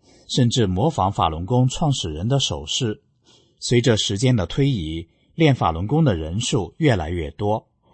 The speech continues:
而且还有许多离退休干部，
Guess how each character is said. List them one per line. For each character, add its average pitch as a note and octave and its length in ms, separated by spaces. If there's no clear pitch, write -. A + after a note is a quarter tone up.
而 A#2 160
且 F#2 280
还 C3 160
有 D3 120
许 F2 220
多 B2 200
离 F2+ 220
退 A#2 200
休 D3+ 180
干 C#3+ 280
部， E2 260